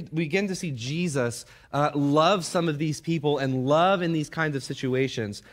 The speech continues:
Uh, and this morning, we're gonna see this again. It's a, it's a text that we've probably heard, a story that we've probably heard over and over and over again.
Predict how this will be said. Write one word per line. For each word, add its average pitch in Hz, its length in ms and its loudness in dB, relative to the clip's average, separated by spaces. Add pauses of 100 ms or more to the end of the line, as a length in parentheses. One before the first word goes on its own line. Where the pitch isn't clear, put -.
(160)
Uh, 143 140 -2
and 160 140 0
this - 280 -4
morning, 185 520 2 (240)
we're 160 100 2
gonna 190 160 2
see - 240 -2
this 170 220 -2
again. 143 400 2
It's 143 160 -4
a, 165 100 2 (100)
it's 165 180 -2
a 175 40 2
text 202 400 -6
that 202 100 -2
we've 175 140 -4
probably 170 440 -2
heard, 160 220 0
a 135 60 -2
story 156 400 -2
that 147 140 -2
we've 127 120 -6
probably 147 380 -2
heard 117 400 -2 (640)
over 165 260 4
and 180 100 2
over 170 240 4
and 160 120 2
over 135 200 2
again. 123 500 0